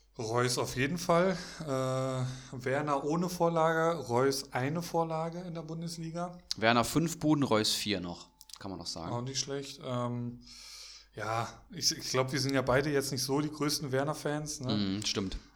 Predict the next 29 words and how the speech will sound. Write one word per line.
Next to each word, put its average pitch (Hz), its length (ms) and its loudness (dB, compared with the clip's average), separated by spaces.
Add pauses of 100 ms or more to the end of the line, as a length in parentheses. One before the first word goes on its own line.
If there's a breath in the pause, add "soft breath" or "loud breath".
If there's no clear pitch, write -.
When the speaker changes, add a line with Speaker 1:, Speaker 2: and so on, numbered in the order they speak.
(180)
Speaker 1:
Ähm, 113 580 -6
also 135 220 -4
im 131 60 -4
Prinzip 139 400 -6
kann 135 160 -4
er 135 100 -4
einfach 131 200 -2
nur 127 180 0
rennen 139 300 0
und 131 160 -4
ein 127 40 -8
bisschen 123 240 -2
schießen, 180 560 0
hab 160 160 -8
ich 151 120 -6
so 165 100 -4
das 165 80 -6
Gefühl. 156 400 -4
Technik 135 440 -4
geht 139 200 -6
da 127 140 0
schon, 147 500 0
äh, 127 180 -2
sehr 127 320 -2
ab, 143 300 -2
finde 143 240 -8
ich, 135 120 -10
bei 135 100 -2
dem. 131 360 -2